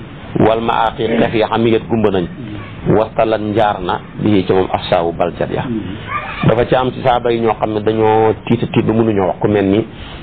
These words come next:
maanaam Ali ibnu Abi Talib, mën, mel ni ku, ku, ku, ku, ku mel ni kon Usmaan ibnu Affaan, moo xëy rek mel ni ku lu mënta waxati. Soo koy wax sax du la mën a tontu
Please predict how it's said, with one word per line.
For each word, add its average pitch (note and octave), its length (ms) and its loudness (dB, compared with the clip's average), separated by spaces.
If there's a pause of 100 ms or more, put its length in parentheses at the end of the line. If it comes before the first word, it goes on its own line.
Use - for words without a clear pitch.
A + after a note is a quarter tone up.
(640)
maanaam G2+ 500 2 (140)
Ali G#2+ 320 2
ibnu G#2 160 4
Abi F2+ 180 0
Talib, - 260 -2 (480)
mën, G2 300 4
mel G2 120 2
ni G2+ 80 0
ku, - 160 -6
ku, - 100 0
ku, - 340 0
ku, A2 480 2
ku - 80 -2
mel B2 160 4
ni A2+ 80 4
kon G#2+ 220 0
Usmaan A#2 340 0
ibnu G#2+ 140 0
Affaan, G2 320 -2 (760)
moo G#2 220 4
xëy G#2 140 4
rek G2 140 4
mel G2 140 4
ni G2 120 4
ku - 120 0
lu E2+ 220 0 (180)
mënta F#2+ 220 2
waxati. - 260 -2 (680)
Soo B2+ 120 4
koy B2 120 2
wax B2 200 0
sax G#2 100 -4
du G2+ 80 -8
la G2+ 60 2
mën G2+ 120 0
a F2 40 -4
tontu - 260 -4